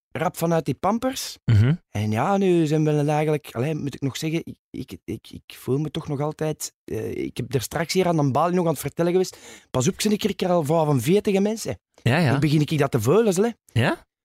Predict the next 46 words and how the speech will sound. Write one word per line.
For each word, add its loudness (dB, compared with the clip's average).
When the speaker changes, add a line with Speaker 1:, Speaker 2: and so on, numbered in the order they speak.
Speaker 1:
Maar 0
ik 0
ben 4
blij 4
dat 0
ik, -14
eh, 4
toch, -2
ja, 0
op -10
mijn 0
zesentwintig, -4
eh, 0
vader -2
ben 0
geworden. -4
Speaker 2:
Ja, 0
je -2
hebt -8
eigenlijk -4
al -6
grote 0
Speaker 1:
Onze 2
Speaker 2:
kinderen 4
Speaker 1:
Shania 4
Speaker 2:
nu, 4
Speaker 1:
is 2
Speaker 2:
hè? 4
Speaker 1:
er 2
achttien, 4
eh, 6
en 4
onze 4
Kenji 2
zestien, 0
dus 2
ja, 2
ik, -6
ik -6
geniet 2
daar 0
nu 4
vol 2
een 2
bak -4
van. -12